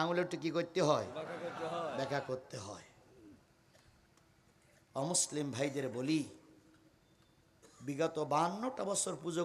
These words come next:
করেছেন, আর এ বছরের পুজো করলেন। বাহান্নটা বছর দুর্গার মাথা উড়ে গেছে,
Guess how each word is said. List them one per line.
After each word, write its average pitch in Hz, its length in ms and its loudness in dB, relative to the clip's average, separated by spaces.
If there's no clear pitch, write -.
করেছেন, 170 340 0
আর 151 140 6
এ - 20 6
বছরের 156 360 2
পুজো 139 200 0
করলেন। 127 320 4
বাহান্নটা 185 800 0
বছর 202 220 0
দুর্গার 170 320 4
মাথা 170 260 6
উড়ে 170 200 4
গেছে, 120 220 2